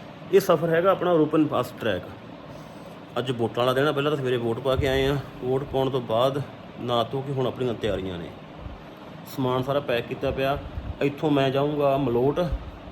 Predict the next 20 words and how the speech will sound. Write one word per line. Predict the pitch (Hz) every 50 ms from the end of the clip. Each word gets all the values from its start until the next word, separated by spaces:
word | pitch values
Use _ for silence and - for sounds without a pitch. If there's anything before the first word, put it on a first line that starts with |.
| - -
ਮਲੋਟੋਂ | 120 123 131 135 131 - - 143
ਬੱਸ | 143 - 123 123 - -
ਫੜ | 135 143 139
ਕੇ | 135 - 151
ਜਾਊਂਗਾ | 135 131 139 139 135
ਬਠਿੰਡੇ। | 131 120 110 107 - 113 107 104 98 80 - - - - - - - - - - - -
ਬਠਿੰਡੇ | 123 117 143 143 143 156
ਘੁੱਦਾ | 151 - 156 123 120 113
ਆਊਗਾ | 107 117 131 135 151 156 165 165 147 - - -
ਤੇ | - 110 -
ਇੱਕ | 131 131 -
ਸੱਜਣ | - 143 127 139 135
ਆਪਣੇ | 120 - 123 131
ਨਾਲ | 131 127
ਹੋਰ | 117 123 131 139
ਜਾ | 139 143 135 135
ਰਿਹਾ | 131 127 135
ਮਿੱਤਰ, | 139 131 - - 131 131 127 127 - - - - - -
ਉਹ | 110 127 135
ਹੋਊਗਾ। | 143 147 147 151 151 147